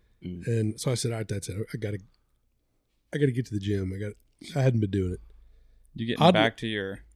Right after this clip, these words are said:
Speaker 3: uh,
Speaker 2: N-, nowhere near where I used to be as a youth. I, that, that ship has long sailed.
Speaker 3: <laughs>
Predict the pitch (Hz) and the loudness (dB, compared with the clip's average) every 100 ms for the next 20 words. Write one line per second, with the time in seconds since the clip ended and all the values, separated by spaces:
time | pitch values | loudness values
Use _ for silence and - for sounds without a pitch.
0 | - - - 107 104 90 67 - _ _ | -20 -20 -18 -10 -8 -6 -8 -12 _ _
1 | - 151 - 151 139 120 113 110 107 104 | -2 -2 4 10 10 10 8 6 4 2
2 | 98 98 101 - 101 95 95 101 107 101 | 0 -4 -6 -6 -4 -4 -2 -2 -2 -4
3 | 107 110 120 117 - - 101 - 90 - | -2 -4 -2 -4 -2 -2 -2 -2 -8 -12
4 | _ 104 95 92 - - - - 139 _ | _ -8 -8 -10 -12 -10 -12 -8 -10 _
5 | _ _ - _ - 135 | _ _ -20 _ -8 -8